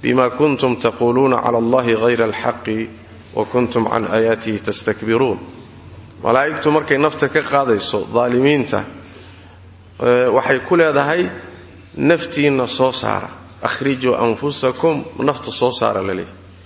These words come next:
"Al-yawma tujzawna cadaaba al-huun." Cadaab dullinimo idin ihaaneeyaa maanta laydinku abaalgudaya. Waa maalintee? Hmm?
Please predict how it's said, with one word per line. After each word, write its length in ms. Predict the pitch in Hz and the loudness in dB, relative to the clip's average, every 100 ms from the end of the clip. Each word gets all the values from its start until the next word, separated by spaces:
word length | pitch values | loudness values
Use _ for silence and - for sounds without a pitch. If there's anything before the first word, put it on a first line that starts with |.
| - - - - | -20 -20 -20 -4
"Al-yawma 520 | 143 147 165 185 170 156 | -2 2 4 4 4 2
tujzawna 580 | 156 135 135 151 156 | 0 -2 0 2 2
cadaaba 460 | 131 131 135 147 127 | 0 0 2 2 2
al-huun." 380 | 117 110 123 - - - - - - - - - - - | 0 0 -2 -2 -10 -18 -20 -20 -20 -20 -20 -20 -16 -4
Cadaab 500 | - 151 165 139 127 | 0 2 2 0 0
dullinimo 600 | 135 131 131 135 151 143 | 0 2 2 4 4 2
idin 260 | 101 123 120 | 0 -2 -2
ihaaneeyaa 760 | 113 123 127 131 135 139 135 | 0 0 0 2 4 4 4
maanta 420 | 123 127 135 131 123 | 2 2 0 0 2
laydinku 420 | 117 113 113 127 | 2 0 0 0
abaalgudaya. 640 | 101 101 101 101 92 78 - - - | 0 -4 -4 -8 -8 -12 -16 -20 -6
Waa 160 | - 123 | 0 2
maalintee? 560 | 123 120 113 - 104 104 - - - - - - - - - - - - - - - - - | 2 2 -2 -2 -4 -6 -12 -18 -20 -20 -20 -20 -20 -20 -20 -20 -20 -20 -20 -20 -20 -20 -6
Hmm? 260 | 120 143 | 0 0